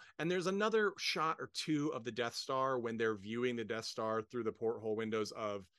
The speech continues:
or actually they're, like, wall windows of a Star Destroyer, that the scale is nice. But again, it, first off, I'm sorry, it actually doesn't look as good as the models.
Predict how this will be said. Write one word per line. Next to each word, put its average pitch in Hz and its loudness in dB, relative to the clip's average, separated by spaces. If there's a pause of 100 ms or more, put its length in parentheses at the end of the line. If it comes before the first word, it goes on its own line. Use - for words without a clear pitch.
(120)
or 101 -2
actually 98 -6
they're, 85 -8
like, 82 -8 (460)
wall 90 -4
windows 80 -8
of 98 -4 (380)
a 120 -4
Star 123 2
Destroyer, 85 -4 (460)
that 156 8 (280)
the 165 4
scale 196 6
is 117 2
nice. - -4 (440)
But 156 4
again, 165 4 (1200)
it, 160 2 (920)
first 247 2
off, 151 0 (300)
I'm 160 4
sorry, 135 4
it 135 2
actually 151 2
doesn't 131 4
look 117 0
as 110 0
good 107 2
as 95 0
the 101 -6
models. 78 -6